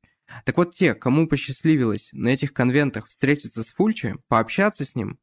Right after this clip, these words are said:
все как один вспоминают его как очень растерянного человека, который вообще искренне удивлялся тому, что столько людей пришло на встречу с ним,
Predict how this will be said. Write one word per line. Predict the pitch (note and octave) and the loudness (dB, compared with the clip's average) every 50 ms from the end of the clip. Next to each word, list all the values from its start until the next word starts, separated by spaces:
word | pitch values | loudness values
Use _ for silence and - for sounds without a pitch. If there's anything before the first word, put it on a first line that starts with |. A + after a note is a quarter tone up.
| _ _ _ _ _ _ _ - - - _ _ | _ _ _ _ _ _ _ -20 -20 -20 _ _
все | - - - - F3 | -16 -6 -2 0 0
как | F3+ F3+ C#3+ B2 - | 0 0 -2 0 0
один | B2 A#2+ B2 D3+ G3 A3 A3 - _ _ _ _ _ | 0 0 2 2 2 2 0 -2 _ _ _ _ _
вспоминают | _ - - - - C3+ B2+ C3 C3 D3+ E3+ E3 D#3 | _ -20 -8 -2 0 2 2 4 4 4 2 2 0
его | - B2 B2+ D#3 E3 | 0 0 2 2 2
как | - - - - _ | 0 -4 -8 -6 _
очень | - D3+ E3 - - D#3 C#3 | 0 0 0 2 2 0 2
растерянного | B2+ C3 C3+ - - - - D#3+ D#3 C#3 C3 A#2 A2 G2 A2 | 2 0 -2 -4 -4 0 2 4 4 4 2 0 0 -2 -4
человека, | - - - B2 G#2+ B2 E3+ G3 - - | -6 -4 -2 0 2 2 2 0 -2 -6
который | - - - C#3 C3 C3 | -8 -4 0 2 2 2
вообще | A2 A#2+ B2 - - - E3+ | 2 0 -2 -2 0 0 0
искренне | - - - E3 F3+ F3+ - - - C#3 B2+ A#2+ A#2 | 0 0 -2 -2 -2 -2 -2 -2 0 2 4 4 4
удивлялся | A2+ A2+ A#2+ A#2+ A#2 C#3 C#3+ D3 C#3+ - - | 2 2 2 2 2 4 2 2 0 -2 -6
тому, | A2 - A#2 A2+ A#2+ D3+ F#3+ | -4 -2 0 2 2 2 0
что | F#3 - - C3 | 0 -4 -8 -10
столько | B2 - - - D3 D3 C#3 - A#2+ | -10 -6 0 2 2 2 2 0 0
людей | A2 A2+ A2 A2 C#3 D#3+ F3+ | 2 2 2 4 4 2 2
пришло | F3 B2 A#2 A2 - - C#3 C#3 | 2 -2 -6 -6 -2 -2 0 0
на | C#3 B2 | 0 -2
встречу | - - - C3 C3 B2 - - A#2+ | -2 -2 0 0 0 0 0 -2 -8
с | - - | -4 0
ним, | - C3+ C#3+ E3 F#3 F3+ | 2 2 2 2 0 -4